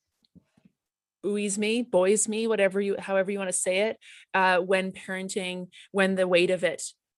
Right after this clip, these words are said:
uh, sometimes brings me, brings me down, y-,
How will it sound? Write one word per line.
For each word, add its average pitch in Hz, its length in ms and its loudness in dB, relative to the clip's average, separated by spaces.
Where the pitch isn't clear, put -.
uh, 156 280 -6
sometimes 170 880 -4
brings 180 360 -2
me, 160 240 -6
brings 175 240 -2
me 170 100 -6
down, 151 400 -2
y-, - 140 -8